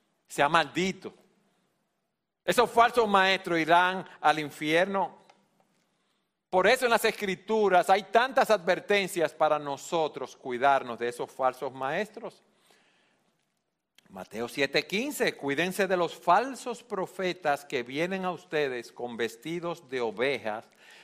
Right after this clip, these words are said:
pero por dentro son lobos rapaces. Por sus frutos los conocerán. ¿Acaso se recogen uvas de los espinos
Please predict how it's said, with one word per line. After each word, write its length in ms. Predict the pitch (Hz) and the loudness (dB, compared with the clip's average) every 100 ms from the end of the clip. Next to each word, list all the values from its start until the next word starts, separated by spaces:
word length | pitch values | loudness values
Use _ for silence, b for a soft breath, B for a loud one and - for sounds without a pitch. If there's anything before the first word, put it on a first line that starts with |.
| B | B
pero 280 | 139 139 131 | -2 -2 -2
por 240 | 135 120 | -4 -2
dentro 540 | 113 180 180 - 131 123 | 0 0 0 -6 -6 -6
son 320 | - 127 131 | -6 -8 -4
lobos 340 | 131 135 147 | -4 -2 -6
rapaces. 840 | 151 156 151 175 202 214 180 185 - b b b | -2 -2 0 0 2 0 -8 -12 -14 b b b
Por 200 | - 135 | -4 -4
sus 260 | 127 139 - | -4 -10 -10
frutos 680 | - 135 202 214 214 208 B B | -8 -4 -4 -2 -2 -4 B B
los 240 | 139 139 | -4 -4
conocerán. 960 | - 147 139 131 127 117 143 170 127 156 B B B | -2 -4 -4 -6 -2 0 2 0 -4 -8 B B B
¿Acaso 720 | 131 123 - 180 202 - 202 | -2 0 2 2 4 0 -4
se 140 | 185 | -2
recogen 640 | 156 151 - 151 160 175 165 | -2 -4 -4 -4 -4 -6 -6
uvas 340 | 180 190 202 | -4 0 0
de 80 | 170 | 0
los 220 | 175 160 | -4 -6
espinos 720 | 170 - _ 175 185 165 127 | -8 -12 _ -4 -4 -4 -8